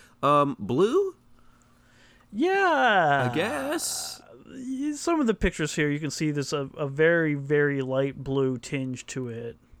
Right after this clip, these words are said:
Speaker 2: But it looks pretty white.
Speaker 1: And white was in the name in Cantonese.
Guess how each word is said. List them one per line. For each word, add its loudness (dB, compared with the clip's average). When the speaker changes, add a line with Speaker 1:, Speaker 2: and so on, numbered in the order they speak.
Speaker 2:
But 2
it -6
looks -2
pretty 0
white. -4
Speaker 1:
And 2
white 2
was 2
in 0
the 0
name 0
in 0
Cantonese. 0